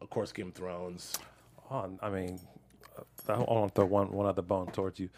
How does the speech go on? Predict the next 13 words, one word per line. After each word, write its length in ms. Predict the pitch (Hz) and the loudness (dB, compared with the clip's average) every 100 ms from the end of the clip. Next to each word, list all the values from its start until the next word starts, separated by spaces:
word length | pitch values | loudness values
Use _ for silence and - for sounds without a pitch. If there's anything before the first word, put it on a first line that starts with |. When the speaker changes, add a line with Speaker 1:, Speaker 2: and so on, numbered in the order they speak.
| - - - | -18 -20 -14
Speaker 2:
So, 720 | - 104 101 98 95 95 98 - - - | 2 4 6 6 4 2 -4 -14 -18 -2
um, 200 | 107 95 | 2 6
I 40 | |
was 100 | 110 | 6
reading 160 | 110 104 | 6 2
an 60 | 98 | 0
interesting 320 | 101 - 101 | -2 -4 2
article 320 | 98 98 98 | 2 4 0
about 280 | 92 95 90 | 4 4 4
the 100 | 92 | 0
M 100 | 95 | -2
T 140 | - | -2
V 280 | 95 101 95 | 0 2 0